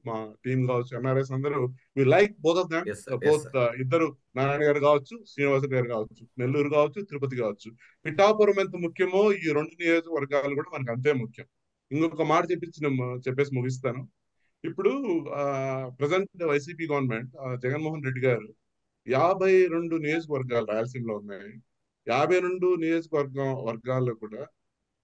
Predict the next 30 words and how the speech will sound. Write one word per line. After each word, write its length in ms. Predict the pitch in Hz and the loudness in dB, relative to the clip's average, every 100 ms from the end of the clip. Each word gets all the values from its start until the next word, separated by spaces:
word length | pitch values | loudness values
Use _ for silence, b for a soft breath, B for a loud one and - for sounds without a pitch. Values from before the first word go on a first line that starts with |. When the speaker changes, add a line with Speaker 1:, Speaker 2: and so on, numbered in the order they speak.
| - | -2
Speaker 1:
వాళ్ళ 300 | 127 185 202 | 2 6 6
వర్గానికి 500 | 180 165 190 190 185 | 6 4 2 2 0
సంబంధించిన 600 | 160 160 165 151 147 123 _ _ - | -2 0 -2 -2 -6 -8 _ _ -2
వ్యక్తులకే 560 | 127 127 - 143 139 127 _ _ - | -2 -2 -4 -2 -2 -4 _ _ -2
almost 260 | 131 143 131 127 | -2 0 -4 -4
ముప్పై 280 | 127 131 131 | -4 -2 -2
తొమ్మిది 300 | 131 131 131 | -2 0 0
నుంచి 160 | 131 131 | -2 -4
నలభై 220 | 117 120 | -4 -2
సీట్లు 380 | 123 120 - 113 | -4 -8 -8 -12
ఇచ్చి, 340 | - 120 143 _ _ _ _ 135 | -10 -12 -12 _ _ _ _ -4
ఇతర 180 | 139 | 2
వర్గాలు, 520 | 175 151 139 151 135 - _ _ - | 4 4 4 2 2 -2 _ _ -8
ఇతర 160 | 127 135 | -4 0
వర్గాలు 320 | 143 135 135 | 0 2 0
అంటే 200 | 135 147 | 0 -4
బలిజలు 380 | 135 123 127 135 | -4 -2 0 0
కావచ్చు, 440 | 123 120 123 127 | 2 0 -2 -8
కాపులు 400 | 117 113 113 120 | -2 -2 -2 -6
కావచ్చు, 460 | 113 107 110 110 113 _ _ _ _ _ - | -2 -4 -6 -14 -14 _ _ _ _ _ -2
బీసీస్ 360 | 135 131 135 | 0 0 -6
కావచ్చు, 460 | - 123 113 - 120 113 | 0 0 0 -2 -10 -10
క్రిస్టియన్స్, 720 | _ _ - 131 131 135 127 | _ _ -6 -4 -2 -4 -2
క్రైస్తవులు 480 | 117 123 131 131 | -2 -2 -2 -2
కావచ్చు, 400 | 117 110 110 123 - | 0 -2 -4 -14 -6
ఎవరికి 320 | 117 135 131 | -2 -2 -4
సీట్లు 380 | 131 127 131 123 | -10 -8 -8 -6
ఇవ్వకుండా 500 | 120 117 117 127 104 - _ _ - | -10 -8 -6 -6 -6 -12 _ _ 0
ఎలా 280 | 127 175 196 | 4 6 6
వాళ్ళు, 480 | 185 180 170 175 | 6 2 -2 -4